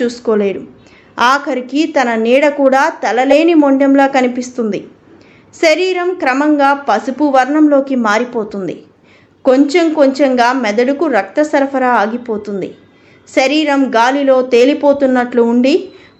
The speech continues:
పైనుండి ఎవరో పిలుస్తున్నట్లు అనిపిస్తుంది. ఆకాశంలో ప్రకాశవంతంగా మెరిసే ధ్రువ నక్షత్రం కూడా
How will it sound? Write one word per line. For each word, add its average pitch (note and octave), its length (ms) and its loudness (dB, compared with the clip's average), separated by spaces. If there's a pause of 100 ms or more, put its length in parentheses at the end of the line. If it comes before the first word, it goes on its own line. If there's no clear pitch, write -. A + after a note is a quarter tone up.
(140)
పైనుండి F4 460 0
ఎవరో C#4 480 2
పిలుస్తున్నట్లు D4+ 800 0
అనిపిస్తుంది. A#3 760 -4 (720)
ఆకాశంలో D4 800 0
ప్రకాశవంతంగా C#4+ 1040 -2
మెరిసే B3+ 460 0
ధ్రువ G3+ 300 2
నక్షత్రం C#4+ 600 0
కూడా C4+ 400 -2